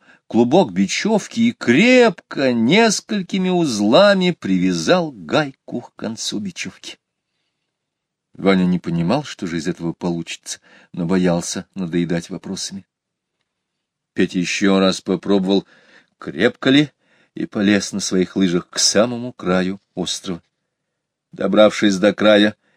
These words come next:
Петя размотал с клубка бечевку и аккуратно разложил у ног, чтобы не путалась. Потом он привязал один конец себе за пояс, а другой конец с гайкой взял в руки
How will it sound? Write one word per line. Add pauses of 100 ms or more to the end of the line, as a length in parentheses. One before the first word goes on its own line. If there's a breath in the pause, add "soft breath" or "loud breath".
(160)
Петя
размотал
с
клубка
бечевку (280 soft breath)
и
аккуратно
разложил
у
ног,
чтобы
не
путалась. (580)
Потом
он
привязал
один
конец
себе
за
пояс, (460)
а
другой
конец
с
гайкой
взял
в
руки